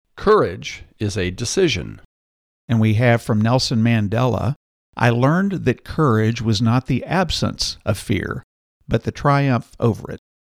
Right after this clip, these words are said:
Speaker 2: The brave man is not he who does not feel afraid, but he who conquers that fear."
Speaker 1: So let's talk further about fear and courage. Here are some questions to consider. How do they interact individually?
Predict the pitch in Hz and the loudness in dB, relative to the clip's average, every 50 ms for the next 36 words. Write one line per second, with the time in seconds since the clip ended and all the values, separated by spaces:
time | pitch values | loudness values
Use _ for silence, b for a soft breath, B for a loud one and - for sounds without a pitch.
0 | _ _ _ _ _ _ - 117 110 120 123 135 165 135 127 117 117 123 120 117 | _ _ _ _ _ _ -4 0 2 2 4 4 4 4 4 4 4 4 4 4
1 | 113 104 95 110 113 117 120 123 - - - 127 123 123 127 123 - - 120 117 | 2 0 0 0 0 2 0 0 -2 -2 -2 -2 0 0 0 -2 -2 -2 -2 -2
2 | 107 113 101 110 120 104 104 101 - - - 190 196 170 120 110 - - 107 104 | -2 -2 -2 -2 -2 -2 -4 -4 -8 -8 -6 -4 -2 -2 -2 -2 -2 -2 -2 0
3 | 95 98 95 98 104 117 - _ _ _ _ _ _ _ _ - 110 107 87 - | 0 0 -2 -4 -6 -6 -10 _ _ _ _ _ _ _ _ 2 2 2 2 2
4 | - 135 135 139 123 101 135 127 - - - 107 104 104 95 - 107 98 98 101 | 0 2 2 2 4 4 2 2 2 0 -2 -2 -2 -2 -2 -2 -4 -2 -2 -4
5 | - - 98 92 92 - - - - - 107 104 - - - - - - - 160 | -4 -4 -4 -4 -6 -6 -10 -14 -8 -6 -6 -4 -4 -6 -10 -10 -12 -6 0 0
6 | 160 139 - - 165 208 - - - 175 165 - - - 147 143 131 123 113 110 | 2 2 2 2 0 0 0 2 2 2 2 2 0 -2 -2 -2 0 0 0 0
7 | 101 98 95 95 - - - - 107 98 98 95 95 92 - 90 90 82 - - | 0 0 -2 -4 -4 -8 -10 -6 -4 -4 -2 -4 -4 -4 -6 -8 -8 -10 -12 -10
8 | - - 90 82 71 58 58 - - - - - 151 170 175 180 - 110 117 120 | -10 -8 -8 -6 -6 -8 -10 -10 -12 -8 -4 -2 0 0 0 -2 -2 -2 -2 -2
9 | 120 - - - 117 113 113 101 - - - - - 123 - - - - 87 87 | -2 -2 -4 -4 -4 -4 -4 -6 -8 -12 -8 -4 -2 -2 -2 -2 -4 -6 -6 -6
10 | 87 - - - - 78 - - 76 73 - - 69 58 55 - - - - _ | -6 -8 -8 -8 -10 -8 -8 -8 -8 -8 -8 -8 -8 -8 -8 -10 -14 -16 -20 _
11 | _ _ _ _ _ _ _ _ _ _ _ _ _ - - 185 233 254 247 - | _ _ _ _ _ _ _ _ _ _ _ _ _ -2 -2 0 0 -2 -2 -2
12 | 208 196 - 160 160 - - 127 127 117 - 131 127 - - 90 87 85 98 - | -2 0 0 0 0 0 0 -2 -2 -2 -2 -4 -4 -4 -4 -4 -2 -2 -4 -6
13 | - - - - - - _ - 90 92 104 131 160 - 285 302 269 190 123 95 | -8 -12 -20 -20 -20 -20 _ -8 -6 -4 -2 -2 -2 -2 -2 -4 -4 -6 -8 -8
14 | 67 58 - - | -10 -12 -16 -20